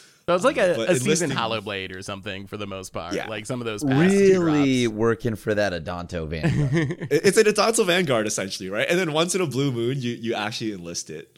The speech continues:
Speaker 2: Uh, but usually, because you can't use non-attacking creatures, like, usually you just attack with whatever creature, right? But, uh, yeah. Or if you wanna
Speaker 3: That
Speaker 2: somehow make the token from wedding announcement, you would enlist, but, eh.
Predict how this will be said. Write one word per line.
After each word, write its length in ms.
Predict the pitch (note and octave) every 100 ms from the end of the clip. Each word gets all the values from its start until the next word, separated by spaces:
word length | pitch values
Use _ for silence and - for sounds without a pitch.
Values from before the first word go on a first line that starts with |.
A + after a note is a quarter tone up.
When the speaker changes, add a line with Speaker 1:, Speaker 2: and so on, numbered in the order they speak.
| -
Speaker 2:
Uh, 220 | D#2+ D#2+
but 220 | D2+ G2
usually, 520 | C3 E3+ C#3 B2 G#2+ A2
because 600 | B2 - D3 D3 C#3+ A#2
you 100 | A#2
can't 300 | - B2+ -
use 300 | A#2 A#2 A2
non-attacking 1080 | G2 G2 G2 F#2+ - _ - - G2+ G2 F#2
creatures, 420 | F#2+ G2 C3 F3
like, 80 | G#2+
usually 220 | C3 B2
you 60 | G2
just 100 | F#2
attack 300 | F#2 D#2+ D#2+
with 100 | E2+
whatever 200 | F2 G2
creature, 380 | - E2+ - -
right? 280 | - G2+ G#2+ - - _ -
But, 320 | E2+ E2 - _
uh, 240 | F2+ G1+ G1+
yeah. 200 | - - - _ -
Or 140 | D3
if 80 | D3
you 80 | C3
wanna 220 | C3 C3
Speaker 3:
That 60 | B2
Speaker 2:
somehow 280 | C3 B2 G#2
make 220 | G2+ G#2+
the 80 | G#2
token 320 | G#2+ G#2 G2+
from 140 | G2+
wedding 260 | D#2+ E2+ G#2
announcement, 560 | G#2 A2 A2+ C3+ C3+
you 100 | G#2
would 100 | F#2
enlist, 500 | F#2+ F2 G#2 - - - _ _
but, 160 | D#2+ - _ _ -
eh. 140 | F#2+